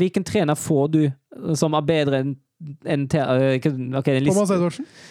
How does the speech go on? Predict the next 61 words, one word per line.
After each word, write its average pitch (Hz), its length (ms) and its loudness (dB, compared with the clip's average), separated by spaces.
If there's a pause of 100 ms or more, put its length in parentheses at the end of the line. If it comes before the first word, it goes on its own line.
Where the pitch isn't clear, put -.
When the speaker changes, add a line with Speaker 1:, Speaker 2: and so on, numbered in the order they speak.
(240)
Speaker 1:
Ja, 131 160 2
jo. 143 140 4 (400)
Men 190 180 0
hvilken, 202 240 2
hvilken 226 240 0
trener 233 240 0
får 233 220 2
du 160 100 4
som, 180 200 0 (180)
som, 185 220 0 (200)
som 190 140 0
du 185 80 0
setter - 420 -2
inn 156 220 2
i - 20 0
Dortmund, 156 540 0
som 170 160 2
du 175 100 2
vei-, 135 220 2 (100)
så 170 80 0
da 165 160 2
du 165 80 0
vet 143 240 0
at, - 300 -4
eh, 165 400 2
i - 20 2
juli 160 480 2
er 127 140 2
jeg - 80 -4
ferdig, 127 260 0
for 139 80 2
da 135 80 2
kommer 151 240 0
Rosa? 165 300 -2 (340)
Ja, 165 80 -4
du 165 80 0
får 185 160 2
ikke 170 140 -2
noe 220 80 2
Speaker 2:
Men 196 80 2
det, - 80 4
Speaker 1:
seriøst 123 240 0
der. 180 100 2
Speaker 2:
altså, 202 160 0
du 190 160 -2
kan 160 160 -2
jo 160 80 -4
ikke 160 160 -4
få 170 140 0
noe 302 100 -2
dårligere 165 560 0
enn 139 80 -2
Terzic, 160 400 0
skjønner 175 300 2
du. 143 160 2
Speaker 1:
Nei, 151 180 2
greit 311 240 0
nok, 170 240 0
da. 123 80 2 (960)
Speaker 2:
For 165 260 -2
det 202 60 2